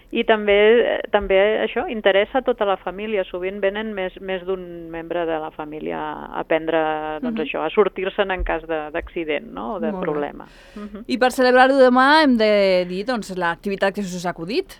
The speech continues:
Speaker 2: Contes de cuina serà una història a càrrec de La Minúscula i a partir de dos quarts de cinc a la sala d'actes de, d'Escaldes-Engordany. Ho feu allò en plan a lo grande, en un altre lloc, ja. Suposo
Speaker 1: Sí.
Speaker 2: que més a-, més adequat per la festa.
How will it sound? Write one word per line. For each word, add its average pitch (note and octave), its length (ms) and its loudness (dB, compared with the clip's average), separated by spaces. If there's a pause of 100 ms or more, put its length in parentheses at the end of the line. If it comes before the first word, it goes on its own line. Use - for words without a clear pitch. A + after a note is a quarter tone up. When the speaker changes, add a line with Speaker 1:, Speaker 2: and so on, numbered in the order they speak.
(160)
Speaker 2:
Contes E4 480 2
de A#3+ 140 4
cuina B3+ 540 0
serà G3+ 840 6
una G3+ 280 -2
història G3 380 -2
a F#3 40 -4
càrrec G3+ 320 -4
de F3+ 400 4
La F#3 100 2
Minúscula B3+ 680 0 (180)
i A3 80 -4
a G3+ 60 -4
partir F#3+ 340 -4
de G#3 100 0
dos G#3+ 280 -4
quarts G#3+ 340 -2
de F#3 140 -6
cinc D4 480 -8
a G3 60 -4
la F#3 100 -6
sala F#3+ 200 -8
d'actes G3 360 -6
de, F3 260 -4
d'Escaldes-Engordany. G3 800 -6
Ho F#3 40 -8
feu G3 140 -6
allò F#3+ 480 -2
en F3+ 80 -8
plan F#3 180 -4
a F#3+ 60 0
lo F3 120 0
grande, F3+ 300 0
en A#3 80 -2
un F#3+ 100 -4
altre E3 440 0
lloc, F3 400 0
ja. G3 320 -2 (520)
Suposo G3+ 380 0
Speaker 1:
Sí. F#3+ 60 2
Speaker 2:
que G3 340 2
més A3 220 2
a-, G#3+ 240 6
més A3 240 0
adequat G#3+ 340 4
per G#3 180 4
la G3+ 140 2
festa. C#4 480 0